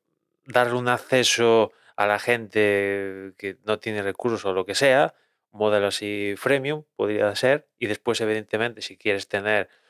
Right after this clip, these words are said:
un hardware potentísimo, una ram por todas partes y tal, pues a pasar por caja, ¿no?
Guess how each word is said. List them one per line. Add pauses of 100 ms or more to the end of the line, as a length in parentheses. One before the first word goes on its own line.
(180)
un
hardware
potentísimo,
una (960)
ram
por
todas
partes
y
tal,
pues
a
pasar
por
caja,
¿no?